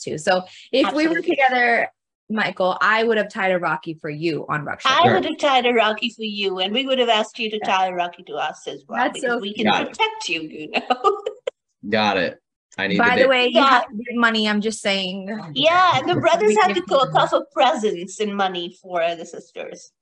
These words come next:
Speaker 1: That,
Speaker 2: So, yeah,
Speaker 1: that's
Speaker 2: that's a deal. <laughs>
Speaker 1: the extent of, that's where we draw the line on feminism, you know, Michael. You have to be the one to give us money. Like, we don't give it back.
Speaker 2: And
Speaker 3: Perfect.
Speaker 2: Michael's,
Speaker 3: Perfect.
Speaker 2: Michael's face is like,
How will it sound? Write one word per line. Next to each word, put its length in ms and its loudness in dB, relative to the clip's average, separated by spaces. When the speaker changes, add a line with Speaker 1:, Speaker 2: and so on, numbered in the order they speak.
Speaker 1:
That, 380 2
Speaker 2:
So, 60 -4
yeah, 300 2
Speaker 1:
that's 260 0
Speaker 2:
that's 0 -
a 40 -4
deal. 480 0
<laughs> 60 -8
Speaker 1:
the 60 0
extent 280 -2
of, 320 0
that's 200 -2
where 120 0
we 80 0
draw 200 0
the 100 2
line 220 0
on 140 -2
feminism, 500 -6
you 140 -6
know, 100 -6
Michael. 280 -6
You 160 -2
have 100 -4
to 80 -16
be 80 -4
the 80 -4
one 120 -4
to 60 -10
give 200 -10
us 260 -4
money. 240 -8
Like, 160 -6
we 80 0
don't 160 -4
give 100 0
it 120 2
back. 200 4
Speaker 2:
And 200 2
Speaker 3:
Perfect. 180 6
Speaker 2:
Michael's, 460 6
Speaker 3:
Perfect. 280 -2
Speaker 2:
Michael's 440 0
face 420 -6
is 220 -12
like, 280 -4